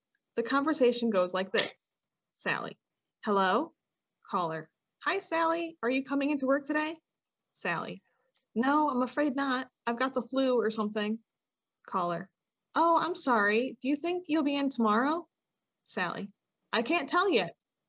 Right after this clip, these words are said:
Can you make my excuses to the boss?" Caller, "Sure. Anything else I can do for you?" Sally, "No, thanks. Maybe I'll see you tomorrow. Bye."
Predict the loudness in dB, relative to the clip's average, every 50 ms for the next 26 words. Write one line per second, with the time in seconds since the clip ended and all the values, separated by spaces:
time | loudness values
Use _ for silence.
0 | _ 0 0 2 2 2 0 0 0 -2 -2 -2 -2 -4 -2 0 0 0 2 2
1 | 0 0 -2 -2 -2 -2 0 2 2 4 2 2 0 -2 -6 -8 -10 -14 _ _
2 | _ _ _ _ _ _ _ _ _ -2 -2 0 0 0 -4 -6 -10 _ _ _
3 | _ _ -10 -6 -2 0 2 2 2 2 0 -2 -8 _ _ 0 2 2 2 0
4 | -2 -2 -2 -2 -2 -2 -2 -2 -2 0 0 0 -2 0 -2 -2 -2 -2 -4 -4
5 | -8 _ _ _ _ _ _ _ _ _ _ -8 -4 -4 -4 -4 -6 -10 -12 -18
6 | _ _ _ _ _ _ _ _ -4 -4 -2 -2 -2 -2 -2 -2 -4 -6 -12 -14
7 | -16 -6 -2 -2 0 2 2 0 0 -2 -4 -4 -4 -4 -4 -2 -2 0 0 0
8 | -2 -2 -4 -6 -4 -2 -2 0 0 0 -2 -4 -6 -8